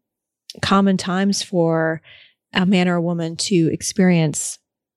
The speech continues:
existential type questions or fears that they've never had to deal with before. And that can be really scary. So again, just asking yourself whenever you have these,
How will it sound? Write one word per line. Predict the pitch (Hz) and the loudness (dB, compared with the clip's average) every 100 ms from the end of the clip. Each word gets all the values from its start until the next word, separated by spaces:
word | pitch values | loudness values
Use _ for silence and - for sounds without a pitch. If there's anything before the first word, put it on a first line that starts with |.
| _ _ - | _ _ -6
existential | - 196 - 196 185 | -4 -4 -2 -2 -2
type | 175 - - | -4 -4 -4
questions | - 247 - 233 220 208 - | -2 -2 2 2 2 0 0
or | 180 175 170 - - - | 0 2 -2 -8 -20 -14
fears | - 202 190 185 175 | -2 2 2 2 0
that | 175 | -2
they've | 170 165 | -2 -2
never | 165 160 | -4 -4
had | 160 160 | -4 -6
to | |
deal | 156 165 156 | -4 -2 -2
with | 160 | -2
before. | 160 - 151 98 | -4 -2 -2 0
And | - 175 | 0 -2
that | 147 | -4
can | - 180 | -6 -6
be | 170 151 147 156 | -4 -2 -2 -2
really | 190 185 202 | 0 0 0
scary. | - 359 202 - 175 - - - _ | -4 0 0 0 -4 -12 -20 -20 _
So | - 202 180 185 - _ _ _ _ _ _ _ _ - - | -2 0 0 -4 -10 _ _ _ _ _ _ _ _ -20 -8
again, | 247 214 185 180 185 | -4 -2 0 -2 -4
just | 208 196 | -6 -4
asking | 180 190 - 220 | -4 -4 -2 0
yourself | 202 - 185 180 | 2 2 0 0
whenever | 190 180 185 | -2 -2 -4
you | 196 | -4
have | 247 285 | -4 -2
these, | 180 156 165 | 0 0 -2